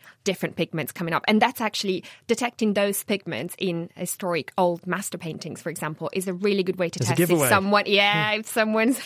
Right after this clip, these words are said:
Speaker 1: <laughs> done something to them. <laughs>
Speaker 2: Yeah. Um, do you also get to understand how time affects those pigments? Because one of the keys is, you know, if, if we're looking at a picture and it's five hundred years old, that's had a lot of time on the wall, it's had a lot of light and sunlight bleaching it, it's had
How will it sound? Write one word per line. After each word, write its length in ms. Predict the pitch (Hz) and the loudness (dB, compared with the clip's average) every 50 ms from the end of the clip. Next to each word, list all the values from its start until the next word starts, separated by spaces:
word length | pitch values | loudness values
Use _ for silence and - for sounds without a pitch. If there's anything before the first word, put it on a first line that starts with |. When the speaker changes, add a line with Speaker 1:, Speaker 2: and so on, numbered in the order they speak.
| - - - | -12 -12 -12
Speaker 1:
<laughs> 200 | - - - - | -12 -12 -2 0
done 180 | 226 220 214 214 | 2 2 2 2
something 340 | - 226 214 - 202 190 | 2 2 4 4 2 2
to 240 | - - 262 277 349 | 2 0 0 0 2
them. 340 | 370 - 90 92 - 214 277 156 - - | 2 2 2 4 6 6 4 4 2 -4
<laughs> 140 | - - - | -8 -2 0
Speaker 2:
Yeah. 300 | 151 165 170 139 107 - - - - - - | 0 2 2 0 -2 -4 -6 -10 -12 -2 2
Um, 180 | 185 170 185 - - - _ _ | 4 4 4 2 -2 -8 _ _
do 100 | - 226 | 2 2
you 120 | 240 262 247 | 4 4 4
also 400 | 247 233 - - 156 135 127 - _ _ _ | 2 2 2 2 2 2 0 -4 _ _ _
get 220 | - - - - - | 0 0 0 0 0
to 120 | - 160 | 0 2
understand 560 | 151 147 139 - - - 156 139 135 135 131 | 2 2 2 0 0 2 2 2 2 2 0
how 440 | - - - - - 160 147 139 131 - - | -2 -4 -4 -2 0 2 2 2 0 -2 -4
time 420 | - - 180 170 160 147 135 120 | -2 0 2 2 2 2 2 0
affects 420 | 110 - - - - - - - - | 0 0 -2 -4 -4 -4 -4 -4 -4
those 200 | 104 98 95 - | -2 -2 -4 -2
pigments? 420 | - 113 107 - - 92 - 117 | -2 -2 -2 -2 -4 -6 -8 -6
Because 280 | - - 123 135 120 - | -4 -2 0 0 2 2
one 100 | 180 180 | 2 2
of 60 | 175 | 2
the 80 | 170 147 | 0 -2
keys 440 | - - - 165 147 135 123 110 113 | -2 0 0 0 2 2 0 0 0
is, 240 | 110 107 - - - - | 0 0 0 -2 -2 -2
you 100 | - 131 | 0 0
know, 100 | 123 107 | 0 -2
if, 200 | 104 - - - - _ _ _ - | -4 -8 -14 -20 -20 _ _ _ -8
if 140 | - - 151 | -4 0 0
we're 80 | 143 | 2
looking 260 | 135 156 151 - 156 135 | 2 2 0 0 0 -2
at 60 | 123 | 0
a 20 | 101 | 0
picture 260 | 120 156 - - - | -2 -4 -2 -2 -2
and 60 | 110 | -2
it's 100 | 92 - | 0 -2
five 300 | - - 143 131 123 117 | -2 0 0 0 0 -2
hundred 360 | - - 131 123 113 117 110 113 | -2 0 0 0 2 2 2 2
years 300 | 113 117 117 113 104 - | 2 2 2 2 0 0
old, 360 | - 127 123 113 - - - - | 0 0 2 0 0 -2 -2 -2
that's 260 | 127 135 139 - - | -2 0 0 0 0
had 140 | - 143 131 | 0 0 0
a 60 | 123 120 | 0 0
lot 240 | 131 147 - - | 0 0 0 0
of 80 | 139 - | -2 -2
time 260 | - - 143 127 123 120 | 0 0 0 2 2 2
on 80 | 117 113 | 2 2
the 60 | 110 | 2
wall, 300 | 107 120 120 117 117 113 | 2 2 2 2 2 0
it's 100 | 110 - | 0 -2
had 120 | 123 110 107 | -2 -2 0
a 40 | |
lot 220 | 110 117 113 - - | 0 0 0 0 -2
of 120 | 107 104 | 0 0
light 320 | 113 113 127 127 127 - - | 2 2 2 2 0 0 -2
and 100 | 110 - | 0 0
sunlight 500 | - - 139 127 117 117 120 117 - - | 2 2 2 2 2 0 0 -2 -2 -2
bleaching 360 | - 123 123 - - - 123 | 0 0 0 0 0 0 0
it, 160 | 120 117 - | 0 0 0
it's 120 | - 117 - | -2 -4 -2
had 180 | - 117 107 | -2 -2 -4